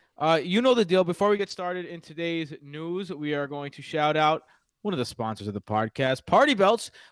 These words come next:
We are the official sponsor. I'm sorry. They're, they are the official belt of the Broto Fantasy Football Podcast. That's right. It is the only belt where you could serve your friends while serving your friends. It is completely customizable.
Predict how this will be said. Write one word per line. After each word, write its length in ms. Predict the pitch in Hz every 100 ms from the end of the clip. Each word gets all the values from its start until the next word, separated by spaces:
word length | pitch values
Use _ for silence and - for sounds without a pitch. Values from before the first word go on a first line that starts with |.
| -
We 140 | 202
are 60 | 208
the 120 | 202
official 640 | - 220 214 214 208 190 _ _ _ _
sponsor. 880 | - - 196 208 208 - 220 220 196 -
I'm 120 | 170
sorry. 440 | 185 170 196 208 _ _ _ _ _ _ _ 123
They're, 360 | 175 226 220 -
they 240 | 147 180 240
are 80 | 202
the 120 | 170
official 440 | 165 156 160 151 _ _ _ _
belt 680 | 113 113 254 226 262 - - _ _
of 140 | 180 196
the 100 | 185
Broto 240 | 180 180
Fantasy 280 | 175 170 156
Football 260 | 165 151 143
Podcast. 500 | 156 147 143 139 139
That's 240 | 160 160
right. 220 | 143 135 - _ -
It 80 |
is 80 | 143
the 160 | 131 156
only 300 | 175 185 180
belt 280 | 143 160 156
where 80 |
you 120 | 143 127
could 160 | 117
serve 340 | - 165 170 139
your 100 | 120
friends 400 | - 160 156 - - _
while 160 | 123 123
serving 420 | - 180 185 160
your 100 | 131
friends. 360 | - 160 160 151
It 100 | 135
is 100 | -
completely 380 | 123 160 160 151
customizable. 880 | 143 127 127 139 143 135 135 139